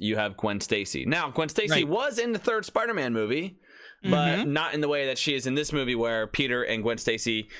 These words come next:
Speaker 1: like, they basically just removed M J. She's not even in the movie, and it's just Gwen
Speaker 2: Right.
Speaker 1: Stacy as, like, his, his love interest. Let me
Speaker 2: Yep.
Speaker 1: ask you a question.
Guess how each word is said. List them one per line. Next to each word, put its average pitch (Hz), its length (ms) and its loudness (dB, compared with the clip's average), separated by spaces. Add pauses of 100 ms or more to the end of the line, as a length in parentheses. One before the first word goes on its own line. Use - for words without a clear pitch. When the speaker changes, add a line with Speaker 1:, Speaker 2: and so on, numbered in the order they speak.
(160)
Speaker 1:
like, 135 100 0
they 156 80 0
basically 170 480 0
just 127 180 -4
removed 120 520 0
M 107 180 0
J. 90 220 0
She's 107 180 0
not 110 160 0
even 98 160 -2
in 98 60 -2
the 92 80 0
movie, 90 420 0
and 92 140 2
it's 90 100 -4
just - 240 -2
Gwen 90 140 0
Speaker 2:
Right. 120 80 2
Speaker 1:
Stacy 90 320 -2
as, 85 100 0
like, 85 160 -2
his, 80 320 -4
his 90 160 -4
love 87 180 0
interest. - 400 -6 (460)
Let - 40 0
me 196 40 4
Speaker 2:
Yep. 233 80 4
Speaker 1:
ask - 140 -2
you 196 60 2
a - 40 -8
question. - 300 -2